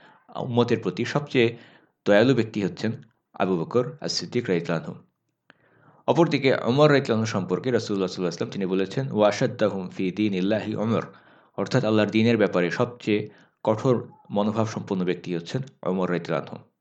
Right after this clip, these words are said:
সাহাবা রাদিয়াল্লাহু আনহুম তাদের ব্যক্তিত্ব ছিল এক এক ধরনের, তাদের মধ্যে বৈচিত্র্যময় ব্যক্তিত্বের সমাবেশ আমরা দেখতে পাই।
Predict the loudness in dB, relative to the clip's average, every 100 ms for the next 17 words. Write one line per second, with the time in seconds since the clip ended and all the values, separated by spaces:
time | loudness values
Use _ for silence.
0 | _ 2 4 4 4 2 0 0 -2 -2
1 | 0 0 -4 -4 -6 -4 -6 0 0 0
2 | -2 -2 -2 -2 -4 -10 _ _ 0 2
3 | 4 2 0 2 2 2 2 2 4 2
4 | -2 -16 _ -4 -4 -4 -4 -2 -4 0
5 | 0 0 0 0 0 -2 -6 -8